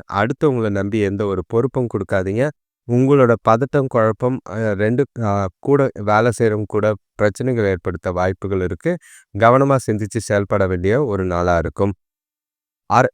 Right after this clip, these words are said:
அ, கணவன் மனைவிக்குள்ள பாத்தீங்கன்னா, முடிஞ்ச அளவுக்கு துணைக்கிட்ட, அ, பல விஷயங்களை பேசுங்க. குடும்பத்துக்கு உண்டான, அ, அ, பல சாதகமான விஷயங்களை பேசுங்க. பழைய பிரச்சனைகளை கிளறாம இருந்தீங்கன்னா நல்லது.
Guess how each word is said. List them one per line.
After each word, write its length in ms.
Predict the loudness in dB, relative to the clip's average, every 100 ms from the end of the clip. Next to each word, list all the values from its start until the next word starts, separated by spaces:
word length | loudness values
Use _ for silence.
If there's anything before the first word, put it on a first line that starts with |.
| -4
அ, 200 | -4 -2
கணவன் 360 | 0 2 2 2
மனைவிக்குள்ள 440 | 2 0 0 -2 0
பாத்தீங்கன்னா, 400 | 0 0 -2 -2 -4 _ _ -10
முடிஞ்ச 320 | -4 -2 0 2
அளவுக்கு 340 | 2 0 -2 -2
துணைக்கிட்ட, 460 | -2 -2 -4 -2 -2 -4 -6
அ, 160 | -4 -2 -2 -4
பல 260 | -2 0 0
விஷயங்களை 480 | -2 -2 -2 -2 -2
பேசுங்க. 400 | 0 0 0 -2 -2 -6 _ _ 0
குடும்பத்துக்கு 520 | 2 2 0 -2 -2
உண்டான, 300 | 0 0 -2 -6 -4
அ, 100 | -2 0 -2 -6 -6
அ, 140 | -6 0
பல 260 | 0 2 0 -6 -18 -18 2
சாதகமான 580 | 4 4 2 0 0 -2
விஷயங்களை 460 | -6 -6 -2 -2 -2 -2
பேசுங்க. 400 | -4 -2 -2 -4 -6 _ _ 0
பழைய 260 | 4 6 4 2
பிரச்சனைகளை 500 | -2 -2 -2 -2 -2
கிளறாம 400 | 0 0 0 -2 -2
இருந்தீங்கன்னா 420 | -2 -4 -2 -4
நல்லது. 440 | -2 -2 -2 -2